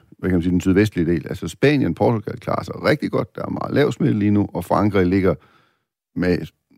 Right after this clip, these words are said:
lavere smitte end os andre, men desværre tror jeg, at de hurtigt indhenter os. Øh, resten af Europa er ramt af forskellige grader af høj smitte.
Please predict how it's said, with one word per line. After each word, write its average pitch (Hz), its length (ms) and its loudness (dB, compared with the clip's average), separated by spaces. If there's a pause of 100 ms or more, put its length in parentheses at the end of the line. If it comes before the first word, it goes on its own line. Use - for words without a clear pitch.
lavere 113 480 6
smitte 110 260 2
end 101 80 2
os 85 120 -2
andre, 101 280 4
men 85 160 0
desværre 90 380 2
tror 90 200 0
jeg, 78 40 2
at 76 100 -4
de 87 140 -4
hurtigt 80 460 -2 (140)
indhenter 85 380 -2
os. - 260 -12 (640)
Øh, 71 200 0 (260)
resten 120 320 2
af 107 60 0
Europa 98 400 0
er 82 100 -4
ramt 92 320 2
af 82 100 -6
forskellige 92 520 2
grader 78 340 2
af 80 140 -8
høj 85 200 -2
smitte. - 320 -8